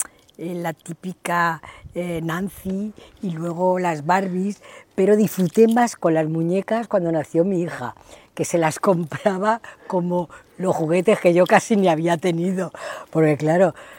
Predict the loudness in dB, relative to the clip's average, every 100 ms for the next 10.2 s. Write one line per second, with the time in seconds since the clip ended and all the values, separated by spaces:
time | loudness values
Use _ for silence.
0 | -14 -2 0 2 2 4 4 4 0 0
1 | 2 4 4 4 0 -2 -6 -8 -8 -8
2 | -10 -12 -18 -20 -20 -20 -20 -14 -4 0
3 | 2 2 0 -2 -2 0 2 2 0 0
4 | 0 -2 0 0 0 0 0 0 0 0
5 | 2 4 4 4 4 4 6 8 8 6
6 | 6 6 6 6 4 4 4 2 4 2
7 | 4 4 6 4 4 4 -2 -2 -8 -8
8 | -8 -10 -12 -4 0 4 4 4 2 0
9 | 2 2 2 2 4 6 6 6 6 4
10 | 0 -4